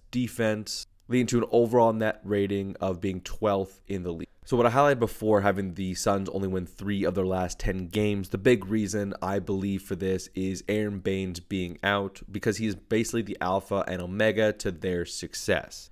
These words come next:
Although Devin Booker is definitely the main star for this team, having a floor spacing, defense anchoring, and stability providing center to the young roster is very, very important. Plus, he gives Ricky Rubio an efficient player to pair with,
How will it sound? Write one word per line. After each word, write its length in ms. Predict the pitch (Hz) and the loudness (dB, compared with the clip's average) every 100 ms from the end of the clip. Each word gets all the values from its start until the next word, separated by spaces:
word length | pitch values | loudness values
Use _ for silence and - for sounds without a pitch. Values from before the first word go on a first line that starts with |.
| - - | -4 4
Although 220 | 117 123 | 6 6
Devin 420 | 98 120 110 104 | 6 4 4 2
Booker 380 | 90 101 - 101 | 2 2 2 0
is 160 | 95 | 0
definitely 360 | - 98 - 101 | 0 0 0 -4
the 100 | 95 | -4
main 360 | 95 98 98 95 | -2 -2 -2 -4
star 360 | - 95 90 | -2 0 0
for 120 | 85 | -2
this 200 | 87 90 | -6 -6
team, 500 | - - 123 120 113 - | -6 -4 -2 -2 -4 -6
having 420 | 117 120 123 127 | 0 0 0 -4
a 200 | - 104 | 0 0
floor 520 | 101 - 107 113 117 113 | 0 -6 0 4 4 2
spacing, 680 | - - 107 98 - 98 87 | -2 0 0 0 -4 -6 -4
defense 460 | 131 123 127 117 - | -4 0 0 0 -2
anchoring, 680 | 110 110 - 110 110 104 107 | 0 0 -2 -4 -2 -4 -6
and 140 | 98 | -8
stability 720 | - - 87 90 110 110 117 | -4 -4 -6 0 2 2 0
providing 800 | 110 - 107 92 92 92 98 98 92 | -4 -4 -4 -2 2 2 2 0 -4
center 440 | - 98 92 101 | -4 -2 0 -2
to 180 | - 120 | -2 -2
the 100 | 104 | -2
young 380 | 95 104 107 92 | 0 2 2 -2
roster 680 | 87 82 87 - 117 117 - _ | -2 -2 -2 -4 -4 -6 -14 _
is 140 | 107 | -6
very, 480 | 92 92 110 110 107 | -6 -2 4 6 4
very 320 | 98 95 90 | 2 2 0
important. 560 | 87 85 92 85 - - - | -2 -8 -6 -6 -8 -16 -2
Plus, 280 | 123 131 - | 4 4 4
he 100 | 135 | -2
gives 320 | 107 113 95 | 2 2 2
Ricky 340 | 92 104 107 | -4 -4 -4
Rubio 520 | 98 98 92 101 95 - | -4 -2 0 2 0 0
an 140 | 101 | -2
efficient 640 | 95 - - 120 117 120 - | -2 -6 -6 -4 -2 -6 -8
player 380 | - 104 101 98 | -2 0 2 -2
to 100 | - | -6
pair 460 | - - 113 113 | -12 -4 0 2
with, 280 | 92 90 - | 2 -2 -4